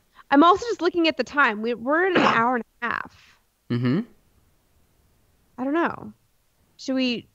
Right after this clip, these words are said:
Speaker 1: should we wrap it just for the sake of our listeners? <laughs>
Speaker 2: People are, "God, why don't they shut up?"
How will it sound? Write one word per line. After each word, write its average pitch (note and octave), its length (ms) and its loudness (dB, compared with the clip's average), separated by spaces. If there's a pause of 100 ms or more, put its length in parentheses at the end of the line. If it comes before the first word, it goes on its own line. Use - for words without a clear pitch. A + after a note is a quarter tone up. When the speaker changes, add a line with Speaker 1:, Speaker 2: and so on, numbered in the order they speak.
Speaker 1:
should - 200 -6
we A#3+ 120 2
wrap G3 280 0
it A4 180 4
just B3 220 -4 (140)
for - 200 -4
the A3+ 220 4
sake A3+ 320 4
of A#3 80 2
our - 160 2
listeners? - 680 2 (380)
<laughs> - 1120 -6
Speaker 2:
People B2 300 -12
are, G#2 140 -14
"God, F#3 220 -16 (180)
why F3+ 100 -10
don't E3+ 140 -8
they B2+ 80 -10
shut - 480 -10
up?" D3+ 360 -6